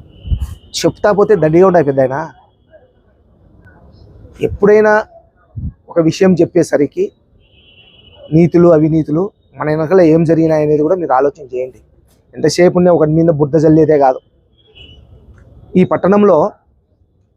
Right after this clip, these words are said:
ఇప్పుడు ఈ ఎస్పీ గారు వచ్చినాక మట్కా కానీ, గుట్కా కానీ, గ్యాంబ్లింగ్స్ కానీ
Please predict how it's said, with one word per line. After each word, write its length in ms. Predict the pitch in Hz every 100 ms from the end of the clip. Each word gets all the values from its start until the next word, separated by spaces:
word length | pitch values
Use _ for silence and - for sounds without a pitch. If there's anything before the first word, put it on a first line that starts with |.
| _ _ -
ఇప్పుడు 360 | 147 208 165 - _ _ _ 180
ఈ 140 | 196
ఎస్పీ 260 | 185 - 202
గారు 180 | 190
వచ్చినాక 480 | 170 - 175 160 135 - _ _ _ _ _ _ _ _ _ -
మట్కా 380 | 143 135 180 185
కానీ, 340 | 165 156 226 - _ _ _ _ _ _ _ _ 740 740 _ _ _ - - 622 - - - - - 147
గుట్కా 420 | 127 - 180 170
కానీ, 340 | 156 156 220 - _ _ _ _ _ - - - _ _ _ -
గ్యాంబ్లింగ్స్ 540 | 135 165 185 196 190 165
కానీ 260 | 151 185